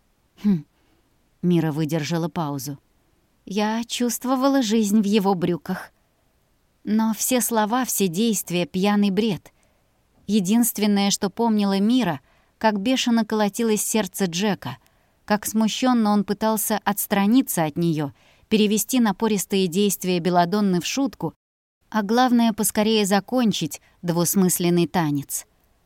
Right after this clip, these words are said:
А Беладонна не останавливалась, не хотела останавливаться. «О тебе говорит вся Америка».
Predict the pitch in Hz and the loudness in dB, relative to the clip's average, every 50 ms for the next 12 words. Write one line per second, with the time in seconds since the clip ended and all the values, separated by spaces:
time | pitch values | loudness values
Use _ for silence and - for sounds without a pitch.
0 | _ _ _ _ _ _ _ - - 196 196 175 196 202 208 202 185 180 220 233 | _ _ _ _ _ _ _ 0 2 2 4 4 4 4 4 2 2 2 2 2
1 | 233 233 226 220 220 220 214 208 180 - - 214 208 214 226 240 226 180 160 160 | 4 4 4 4 4 2 2 0 0 0 0 0 2 2 0 0 0 0 0 0
2 | 135 151 147 151 143 - - - _ _ _ _ _ - - 233 247 220 - 269 | 0 -2 -2 -2 -4 -6 -8 -10 _ _ _ _ _ -4 0 0 0 0 0 -2
3 | 262 - - 320 302 202 175 170 170 - - 220 220 233 240 202 156 156 156 139 | -2 -2 0 0 0 0 0 0 0 0 0 0 2 2 2 0 0 -2 -4 -4
4 | 147 143 - - - 151 139 _ _ _ _ _ _ _ _ _ _ _ _ _ | -4 -6 -6 -6 -8 -8 -10 _ _ _ _ _ _ _ _ _ _ _ _ _
5 | _ _ _ _ - - 233 233 - 233 220 175 220 233 240 220 262 240 247 240 | _ _ _ _ -4 -2 -2 0 2 0 2 4 4 2 4 2 4 6 6 4
6 | 233 247 254 - - - - 247 240 247 262 254 240 220 226 254 269 - - 190 | 4 2 -2 -4 -4 -2 2 4 6 6 6 4 2 0 0 0 -2 0 -2 -2
7 | 143 | -2